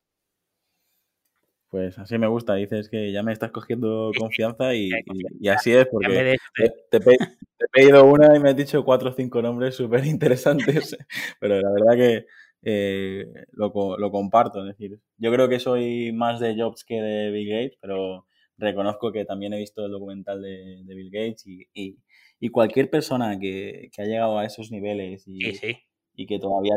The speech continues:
Speaker 1: tiene la cabeza entre los hombros y que encima invierte su tiempo en, en ayudar a los demás, que ya te digo, justamente estos meses atrás,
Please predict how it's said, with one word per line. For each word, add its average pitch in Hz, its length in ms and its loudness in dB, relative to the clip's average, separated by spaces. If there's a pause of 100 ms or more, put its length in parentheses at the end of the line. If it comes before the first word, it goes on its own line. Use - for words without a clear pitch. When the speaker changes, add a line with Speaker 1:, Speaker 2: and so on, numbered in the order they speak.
Speaker 1:
tiene 104 1120 -6
la 104 180 -4
cabeza 101 300 -4
entre 104 220 -10
los 98 180 -12
hombros 98 640 -10
y 95 120 -18
que 95 140 -20
encima 98 420 -12
invierte 98 300 -12
su 101 140 -18
tiempo 98 340 -14
en, 95 240 -18 (480)
en 98 120 -12
ayudar 101 260 0
a - 20 0
los 110 100 -2
demás, 117 320 -2
que 101 100 -10
ya 92 40 -12
te - 80 -16
digo, - 280 -20
justamente 104 460 -4
estos 101 280 -10
meses 104 280 -12
atrás, 104 360 -4